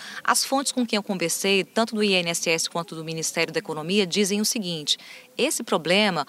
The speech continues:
o nascedouro dele é lá em dois mil e dezoito, quando o I N S S começou a digitalizar os processos.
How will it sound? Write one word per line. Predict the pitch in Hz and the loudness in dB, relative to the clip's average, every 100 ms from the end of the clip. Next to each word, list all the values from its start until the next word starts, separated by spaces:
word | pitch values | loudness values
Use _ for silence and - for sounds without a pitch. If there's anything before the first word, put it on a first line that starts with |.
| - - | -6 -6
o | 185 | 0
nascedouro | 196 - 208 160 190 233 247 170 | 0 2 0 2 6 8 6 4
dele | 180 208 196 | 4 6 6
é | 185 | 6
lá | 202 311 | 4 4
em | 302 | 0
dois | 277 | 0
mil | 226 | 2
e | 220 | 2
dezoito, | 208 185 214 226 | 2 2 0 0
quando | - 226 254 262 | 2 4 4 2
o | |
I | 254 | 2
N | 220 208 | 2 2
S | 190 - | 0 2
S | 190 - | 2 2
começou | - 208 185 - 214 | 0 0 0 2 2
a | |
digitalizar | 202 202 214 226 220 202 196 | 2 0 0 2 2 4 2
os | 196 | 2
processos. | - 220 - 170 139 - | 0 -2 2 0 0 -2